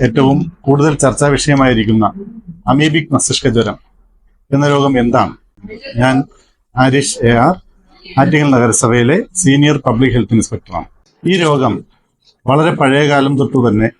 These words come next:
നമ്മുടെ നാട്ടിൽ വിവിധ പ്രദേശങ്ങളിൽ നിലവിലുണ്ടായിരുന്നതാണ്. എന്നാൽ ശാസ്ത്രത്തിന്റെ വളർച്ചയും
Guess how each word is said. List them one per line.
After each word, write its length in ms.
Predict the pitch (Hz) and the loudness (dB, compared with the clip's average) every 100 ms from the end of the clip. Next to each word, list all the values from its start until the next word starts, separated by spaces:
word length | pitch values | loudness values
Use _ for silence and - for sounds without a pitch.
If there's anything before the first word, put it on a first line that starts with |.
| _ | _
നമ്മുടെ 220 | 123 123 123 | -4 0 2
നാട്ടിൽ 340 | 120 123 117 120 - _ _ _ _ _ - | 0 0 -2 -2 -8 _ _ _ _ _ -4
വിവിധ 200 | 127 139 | -2 0
പ്രദേശങ്ങളിൽ 680 | 139 117 123 120 127 117 117 | -2 0 0 -2 -2 0 0
നിലവിലുണ്ടായിരുന്നതാണ്. 1040 | 117 120 120 117 107 113 107 110 95 - - _ - _ _ _ _ _ _ - | -2 0 0 0 0 -2 -2 -4 -4 -6 -14 _ -20 _ _ _ _ _ _ -4
എന്നാൽ 360 | 151 147 95 - _ _ _ _ - - | -2 0 -2 -6 _ _ _ _ -16 -4
ശാസ്ത്രത്തിന്റെ 520 | 147 147 185 151 170 | 0 2 2 0 0
വളർച്ചയും 520 | 156 131 110 123 98 | 2 2 0 0 -2